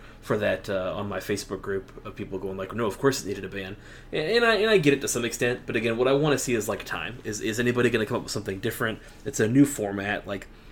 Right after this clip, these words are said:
maybe we give it a couple weeks. So, again, I hope we are hands-off for a little bit here. I don't necessarily mind Nexus of Fate just for quality of life, and, and Oko is probably one of the best Planeswalkers ever made. So, like,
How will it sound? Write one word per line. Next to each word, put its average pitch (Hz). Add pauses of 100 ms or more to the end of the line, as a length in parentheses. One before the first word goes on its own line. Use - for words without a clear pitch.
(100)
maybe 101
we 123
give 165
it 196
a 202
couple 196
weeks. 92
So, 107 (260)
again, 110
I 131
hope 156
we 120
are 110
hands-off 107
for 107
a 101
little 104
bit 98
here. 101 (220)
I 107
don't 104
necessarily 104
mind 101
Nexus -
of 101
Fate 98
just 98
for 98
quality 95
of 95
life, 107
and, 101 (260)
and 160
Oko 170
is 127
probably 110
one 117
of 104
the 104
best 107
Planeswalkers 107
ever 113
made. 117 (260)
So, -
like, 104